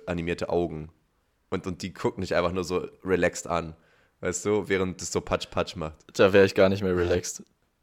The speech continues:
Speaker 1: <laughs> Alter, ist so gruselig, weil die hast du ja am Rücken dann, ne?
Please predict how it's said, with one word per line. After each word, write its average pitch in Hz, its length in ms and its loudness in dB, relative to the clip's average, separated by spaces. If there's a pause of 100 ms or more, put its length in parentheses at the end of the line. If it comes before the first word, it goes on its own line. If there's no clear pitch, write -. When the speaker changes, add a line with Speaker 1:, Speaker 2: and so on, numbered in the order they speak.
(460)
Speaker 1:
<laughs> 123 800 2
Alter, 87 240 2
ist 76 80 -6
so 120 100 2
gruselig, 110 320 -4
weil 98 80 4
die 101 100 6
hast - 140 2
du - 60 2
ja 101 40 2
am 90 100 -4
Rücken 92 280 -2
dann, 80 180 -8
ne? 98 140 -4